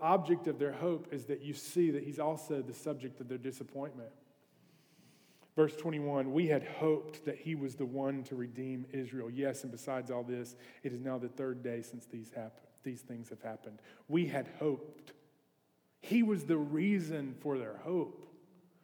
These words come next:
The reason that they're sad right now is because they had hoped something dramatically different was going to happen with the outcome of this mighty man, this prophet. The thing that we hoped would happen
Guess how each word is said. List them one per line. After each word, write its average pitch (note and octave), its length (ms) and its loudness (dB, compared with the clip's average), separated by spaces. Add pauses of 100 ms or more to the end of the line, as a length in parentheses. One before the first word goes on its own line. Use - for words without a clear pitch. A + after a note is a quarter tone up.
(380)
The G#3+ 80 12
reason C4 260 10
that A#3 160 8
they're G3+ 160 12
sad G3+ 500 10
right A3 160 10
now G#3 220 8
is E3+ 120 6
because F3+ 360 6
they G3 160 12
had G3 100 8
hoped G3 280 6
something G3 400 4
dramatically F3 760 8
different F3+ 480 8
was C#3+ 140 2
going D#3+ 240 4
to C#3 80 4
happen D3+ 480 2 (220)
with E3+ 100 8
the E3+ 160 12
outcome F3 380 6
of C3+ 80 -4
this D#3 180 0
mighty D#3 380 6
man, C#3+ 320 2
this A#2 140 -8
prophet. - 500 2 (560)
The F#3+ 100 12
thing B3+ 360 10
that - 120 12
we A3 140 10
hoped A#3 400 12
would G3+ 220 12
happen G3+ 540 8